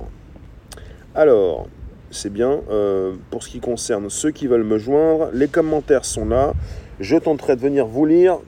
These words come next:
quand je pourrai le faire. Alors, alors vous avez dans l'Hexagone vingt pour cent de la population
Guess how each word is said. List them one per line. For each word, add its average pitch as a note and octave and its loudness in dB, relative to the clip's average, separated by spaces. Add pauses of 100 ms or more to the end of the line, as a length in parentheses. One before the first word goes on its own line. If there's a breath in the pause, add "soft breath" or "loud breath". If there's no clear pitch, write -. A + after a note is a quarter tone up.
(140)
quand F3+ 0
je - 4
pourrai E3+ 4
le C#3+ 4
faire. E2 -4 (320 loud breath)
Alors, C#3 4 (640 loud breath)
alors D2 -8
vous B2+ -2
avez A#2+ 4
dans B2 2
l'Hexagone C3+ 2
vingt G#2 2
pour E3+ -4
cent D3+ 0
de B2 -2
la A2 4
population B2+ -2